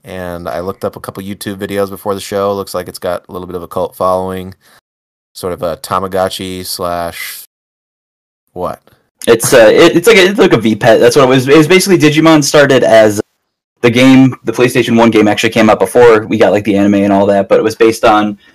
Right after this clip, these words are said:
Speaker 2: I have a little example here, the original, like, the Tamagotchi, the V-Pets. So this was, like, to rival, like, they, when Tamagotchi dropped, it's like, "Oh, that's, that's, that's for girls, that's pets." And it's like, "No,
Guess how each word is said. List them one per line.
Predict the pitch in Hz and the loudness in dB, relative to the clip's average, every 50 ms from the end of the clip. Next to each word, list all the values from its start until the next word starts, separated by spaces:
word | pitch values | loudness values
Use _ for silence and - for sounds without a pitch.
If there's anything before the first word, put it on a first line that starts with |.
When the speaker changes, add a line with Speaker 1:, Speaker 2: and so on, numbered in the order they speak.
| _ - | _ -2
Speaker 2:
I | 98 | -2
have | 98 98 | 0 0
a | 98 95 | 0 0
little | 95 95 | 0 0
example | 95 104 104 101 98 - 104 | 0 0 0 0 0 -2 -2
here, | 117 131 113 - - - _ _ - | 0 0 0 -2 -4 -16 _ _ 2
the | 117 117 107 107 110 - | 4 4 6 4 4 4
original, | 120 120 113 120 120 120 110 107 | 4 4 4 4 4 4 6 4
like, | 101 98 | 4 2
the | 98 - | 2 0
Tamagotchi, | - 127 123 131 156 143 117 - 101 | 2 2 4 4 4 2 2 2 0
the | 95 98 | 0 0
V-Pets. | 101 127 143 139 - 95 92 - - - - - _ _ _ | 2 2 0 2 0 -2 -2 -2 -8 -14 -14 -16 _ _ _
So | _ - 107 101 101 | _ 2 2 4 4
this | 107 113 113 - 123 | 4 2 2 2 0
was, | 117 110 110 | 0 2 4
like, | 113 104 101 101 - | 2 2 2 0 -2
to | - 113 | -2 2
rival, | 107 107 107 107 104 110 107 104 101 | 4 4 4 4 4 4 2 4 4
like, | 98 95 - - _ _ _ | 2 2 0 -4 _ _ _
they, | 120 113 110 110 | 4 4 4 4
when | - 120 120 113 107 101 101 - | 4 4 4 4 4 2 0 -2
Tamagotchi | - 120 113 113 110 104 107 104 113 117 120 101 | -2 0 2 2 4 4 4 4 4 2 0 2
dropped, | 110 104 92 95 - - | 2 2 2 0 -4 -8
it's | - - 98 | -8 -4 -2
like, | 107 - 92 - - _ _ _ _ _ _ _ _ _ _ _ _ _ | -2 -2 -2 -6 -12 _ _ _ _ _ _ _ _ _ _ _ _ _
"Oh, | - - - 98 101 | 2 4 4 4 4
that's, | 123 131 127 - | 4 2 0 -2
that's, | - 135 127 117 - - | -2 -2 -2 -2 -2 -8
that's | - - - 147 - | -6 -4 -4 -4 -4
for | - - - 117 113 | -6 -6 -6 -6 -2
girls, | - 190 233 247 156 117 101 131 | 0 2 2 4 2 2 0 -2
that's | 127 - | -6 -6
pets." | - - 220 - - - | -2 0 0 2 2 2
And | 123 107 | 2 2
it's | 104 98 - | 2 0 -2
like, | 95 - - | -6 -8 -4
"No, | 117 113 143 147 117 98 95 98 | -2 2 2 4 2 2 0 -4